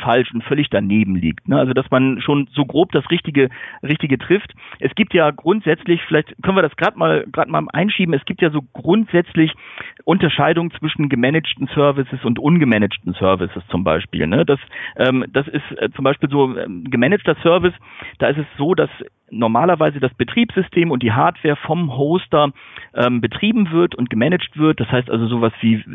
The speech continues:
Sicherheitsupdates für das Betriebssystem werden automatisch aufgespielt. Es wird immer dafür gesorgt, dass keine kaputte Festplatte drin ist. Also, äh, was, wo man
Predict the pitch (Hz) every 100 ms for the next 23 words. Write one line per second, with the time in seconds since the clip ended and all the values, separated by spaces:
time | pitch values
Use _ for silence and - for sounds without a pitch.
0 | 107 147 139 135 131 139 - 127 120 -
1 | 113 - 110 160 160 143 131 135 127 117
2 | 110 110 101 110 107 104 104 110 160 170
3 | - 143 - 143 139 135 - - - 131
4 | 160 - 131 - - 143 117 127 139 -
5 | 120 113 120 123 - 120 135 131 - 185
6 | - - 139 139 - 135 131 160 156 113
7 | - 92 90 82 82 - 143 160 - 170
8 | 160